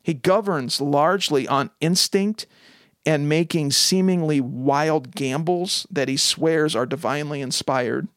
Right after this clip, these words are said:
Okay. <laughs> He has been quoted as saying, "We don't use PowerPoints. I end up getting stuff in prayer." Do you, do you hear that? "I end up getting stuff in prayer." This is the super creativity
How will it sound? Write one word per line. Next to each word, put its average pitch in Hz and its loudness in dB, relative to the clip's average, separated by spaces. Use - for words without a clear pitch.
Okay. - -2
<laughs> - 0
He 220 2
has 208 4
been 180 0
quoted 165 4
as 139 2
saying, 147 2
"We 156 4
don't 180 2
use 160 2
PowerPoints. 143 0
I 175 2
end 175 2
up 135 -2
getting 151 0
stuff 131 0
in 127 -6
prayer." 127 -4
Do - -6
you, 233 0
do 202 0
you 381 6
hear 233 4
that? 214 0
"I 202 4
end 185 2
up 147 0
getting 180 0
stuff - 0
in 131 -6
prayer." 127 0
This 190 0
is 208 -2
the 160 0
super 208 0
creativity 147 -2